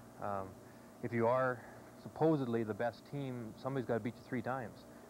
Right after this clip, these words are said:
And it's a lot different than going undefeated, going into the final, and somebody has to beat you once. So it, obviously for the curler, you know, the triple knockout's way better. Uh, the only reason that there could possibly be to play a round robin format like we're doing is for the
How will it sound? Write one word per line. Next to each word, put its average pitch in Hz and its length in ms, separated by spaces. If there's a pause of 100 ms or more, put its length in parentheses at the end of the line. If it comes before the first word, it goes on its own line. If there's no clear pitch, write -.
And 120 100
it's 110 120
a - 20
lot 127 260
different 160 240
than 117 100
going 117 240
undefeated, 127 560
going 117 220
into 110 140
the 104 100
final, 123 320
and 98 80
somebody 110 240
has 104 120
to 110 60
beat 107 200
you 101 40
once. 107 360 (340)
So 127 160
it, 120 80
obviously 123 460
for 107 120
the 104 80
curler, 110 540 (240)
you 117 60
know, 98 100
the 92 160
triple 104 180
knockout's 101 440
way 98 140
better. 117 340 (1160)
Uh, 170 280 (260)
the 160 80
only 180 160
reason 165 320
that 139 160
there 127 120
could 120 180
possibly 131 400
be 131 200
to 120 80
play 151 300
a 143 60
round 123 340
robin 120 340
format 131 360
like 107 120
we're 104 100
doing 127 420 (640)
is 123 200 (160)
for 123 140
the 113 120